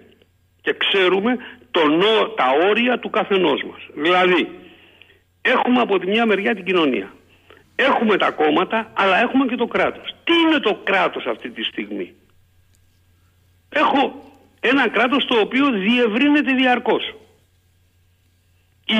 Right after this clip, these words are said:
διοικητική μηχανή, η κρατική μηχανή δεν κάνει τίποτα άλλο παρά να δι-, διαμεσολαβεί πελατειακά και να προστατεύει συγκεκριμένα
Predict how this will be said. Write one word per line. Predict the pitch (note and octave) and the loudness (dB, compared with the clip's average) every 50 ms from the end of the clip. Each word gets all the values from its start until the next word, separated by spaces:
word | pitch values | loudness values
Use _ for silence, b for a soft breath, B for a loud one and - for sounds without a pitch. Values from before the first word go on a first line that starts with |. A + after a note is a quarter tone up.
| G3+ F#3+ G3 | 2 2 2
διοικητική | F#3+ F3+ E3 - - F3 E3+ F3 D3 C3+ C3+ - G#3+ C4+ C#4 B3 F3 A#2+ - - - E3 | 0 0 -2 -2 -4 -4 -2 -2 -2 -4 -2 -2 -2 0 0 0 0 -2 -4 -8 -4 -2
μηχανή, | F3 F#3 E3+ D#3 D3+ C#3 C3 C3 C#3 D3 D#3 F3 F#3+ G3+ G#3+ - - - - _ _ _ | 0 0 0 0 0 0 2 2 2 2 2 2 0 0 -4 -8 -14 -20 -20 _ _ _
η | - G#3 G3+ F#3 E3 E3 E3 D#3+ | -2 0 0 2 2 0 -2 -2
κρατική | - F3 D#3+ C#3+ - - C#3 C3+ - C4 C#4+ | 0 0 0 0 0 -2 -4 -4 -2 0 0
μηχανή | B3+ A#3+ F#3+ - D#3 C3 B2 B2+ C3+ F3 G#3+ B B B B B | 0 0 0 0 -2 -2 0 0 0 -2 -2 B B B B B
δεν | A3 B3+ C#4 | -4 -2 0
κάνει | A3+ C4+ C4 B3 | 0 0 0 0
τίποτα | F#3+ G#3 G#3 A3+ B3 G#3+ F#3+ G3+ A3 | 0 0 0 0 0 0 0 0 0
άλλο | B3+ C4+ C#4 | 2 0 0
παρά | A3+ C4+ C4+ C4 | 0 0 0 0
να | C4 C4 C4+ B3+ | 0 0 0 0
δι-, | B3 C4 B3+ A#3+ | 0 0 0 0
διαμεσολαβεί | A3 A#3+ A#3 A#3 A#3+ A#3 A3+ - A#3 A3 A3 G#3+ G#3 G#3 A3 B3+ C#4+ C4+ B B B B B B B B B - | 2 2 2 2 2 2 2 2 2 2 2 2 2 2 2 2 0 0 B B B B B B B B B -6
πελατειακά | - C#4+ C4+ B3+ B3+ B3+ C4 C4 B3 A#3+ A#3+ G#3+ B2 - - - - - _ _ _ _ _ _ _ _ _ _ _ _ _ _ _ _ _ _ _ _ | -2 0 2 2 2 0 0 0 0 0 0 -2 -4 -4 -8 -16 -20 -20 _ _ _ _ _ _ _ _ _ _ _ _ _ _ _ _ _ _ _ _
και | - A3 | -2 0
να | G#3 G#3 F#3 F3+ | 0 2 0 0
προστατεύει | - F3 E3 - - D3+ C#3+ - - B3+ C#4 B3+ B3+ D4+ D#4 D4 C#4 - B B B B - - - - | -2 -4 -2 -2 -2 -2 -2 -2 -2 -2 0 0 2 0 0 -2 -4 -8 B B B B -12 -8 -4 -2
συγκεκριμένα | A3 G#3+ F3+ E3 F#3 G3 F3+ - - - F#3 F3 F3 F3 F#3+ G#3+ B3 C#4 C#4+ C4+ C4+ C#4+ C#4+ | -2 -2 -2 -2 -2 -2 -2 -2 -4 -4 0 0 2 2 2 2 2 2 4 4 4 4 2